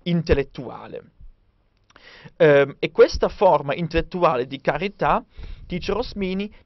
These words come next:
tendi immediatamente a illuminare e arricchire di cognizioni l'intelletto umano.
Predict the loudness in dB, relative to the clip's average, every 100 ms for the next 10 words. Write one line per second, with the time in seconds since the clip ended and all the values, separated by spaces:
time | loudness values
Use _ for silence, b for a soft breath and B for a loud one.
0 | _ 0 0 0 -4 -6 -4 -2 -2 -2
1 | -4 0 -2 -4 -4 -2 0 -2 -4 -4
2 | -4 -4 -4 -4 -4 -4 -6 -8 0 0
3 | 0 -8 -8 -10 -14 -12 -8 -8 -8 -10
4 | -8 -6 -4 -8 -12 -14 -6 -4 -2 -4
5 | -8 -10 B B B B -6 -6 -4 2
6 | 2 2 -6 _ 0 0 -2 b b _
7 | -2 0 -2 -6 -10 -12